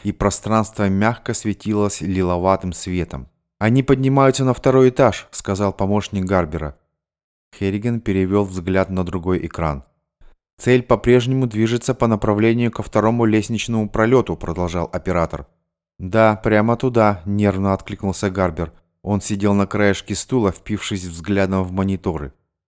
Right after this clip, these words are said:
Тяжелые ботинки на мягкой подошве позволяли совершенно бесшумно взбираться по железной лестнице.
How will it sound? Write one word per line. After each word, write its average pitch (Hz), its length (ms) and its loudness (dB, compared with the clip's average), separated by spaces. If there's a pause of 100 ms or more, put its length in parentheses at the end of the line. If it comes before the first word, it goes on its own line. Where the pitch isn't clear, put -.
Тяжелые 104 500 2
ботинки 113 520 -2
на 110 120 2
мягкой 110 380 0
подошве 104 560 -2
позволяли 95 580 0
совершенно 117 640 -4
бесшумно 101 720 -4
взбираться 87 560 -2
по - 140 -8
железной 87 480 -2
лестнице. 80 580 -6